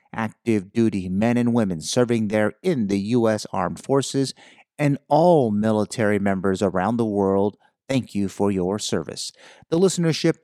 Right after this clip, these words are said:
is growing with each episode to include those listening now in Honolulu, Hawaii.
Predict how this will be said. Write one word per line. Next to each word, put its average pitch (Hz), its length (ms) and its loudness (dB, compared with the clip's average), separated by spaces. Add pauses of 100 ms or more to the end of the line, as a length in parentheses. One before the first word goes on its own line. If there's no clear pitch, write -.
(100)
is 170 280 -2
growing 120 640 2
with 107 220 2 (100)
each 104 280 -8 (100)
episode 98 680 -4
to 107 160 -2
include 107 400 -4
those 135 480 2
listening 151 340 -2
now 139 380 -2
in 127 180 0
Honolulu, 151 680 0
Hawaii. 117 600 -2